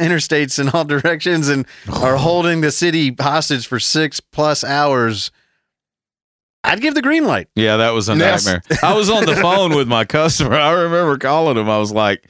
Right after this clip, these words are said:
Speaker 3: "I don't know what the fuck's going on."
Speaker 1: Can't
Speaker 3: But,
Speaker 1: get anywhere
Speaker 3: but
Speaker 1: near
Speaker 3: dude,
Speaker 1: you.
Speaker 3: I can't mo-, I'm not, I haven't moved in, like, almost an hour,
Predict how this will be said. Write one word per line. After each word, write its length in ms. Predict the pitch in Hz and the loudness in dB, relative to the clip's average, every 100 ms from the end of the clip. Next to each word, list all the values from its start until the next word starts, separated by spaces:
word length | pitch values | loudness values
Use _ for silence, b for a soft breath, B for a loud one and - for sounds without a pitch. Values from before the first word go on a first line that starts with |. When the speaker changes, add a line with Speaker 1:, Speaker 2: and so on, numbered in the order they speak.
| b b - | b b -2
Speaker 3:
"I 180 | 180 | 0
don't 140 | 190 165 | 2 0
know 140 | 131 | 2
what 220 | 135 165 | 2 2
the 80 | 156 | -2
fuck's 340 | 160 165 160 - | 0 0 0 0
going 300 | 170 165 156 | 0 2 2
on." 400 | 185 - 214 139 B B B - | 0 0 -2 -2 B B B -4
Speaker 1:
Can't 180 | 139 139 | 0 2
Speaker 3:
But, 60 | |
Speaker 1:
get 100 | 165 | 2
anywhere 260 | 170 170 165 | 2 2 2
Speaker 3:
but 80 | 170 | 2
Speaker 1:
near 100 | 180 | 2
Speaker 3:
dude, 180 | 196 165 | 2 2
Speaker 1:
you. 20 | |
Speaker 3:
I 120 | 170 | 0
can't 340 | 175 185 170 | 0 0 0
mo-, 160 | 135 165 | 0 0
I'm 180 | 135 160 | 0 0
not, 360 | 175 165 143 143 | 0 0 0 0
I 140 | 160 | 2
haven't 280 | 180 170 139 | 2 0 -2
moved 520 | 131 147 165 151 120 | 0 2 2 0 0
in, 100 | 131 | 0
like, 260 | 131 131 127 | 2 0 2
almost 420 | 131 135 131 113 | 0 2 0 0
an 100 | 117 | -2
hour, 420 | 120 131 87 67 | 0 0 0 -4